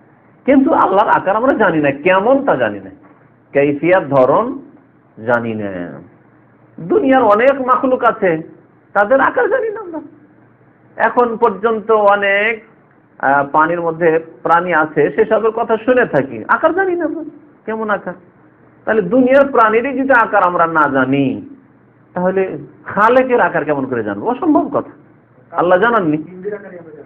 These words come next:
জিনদের আকার জানি না, ফেরেশতার আকার জানি না। ভালো কথা বলছেন।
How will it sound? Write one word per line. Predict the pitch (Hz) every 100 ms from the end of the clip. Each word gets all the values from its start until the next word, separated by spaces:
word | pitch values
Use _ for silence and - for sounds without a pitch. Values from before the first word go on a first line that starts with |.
| - - 190
জিনদের | 339 359
আকার | 349 277 269
জানি | 247 233
না, | 208 - _ _
ফেরেশতার | - 427 440 202 214
আকার | 214 208
জানি | 202 175
না। | 160 160 - _ _ _ _ -
ভালো | 123
কথা | 135 135
বলছেন। | 117 101 -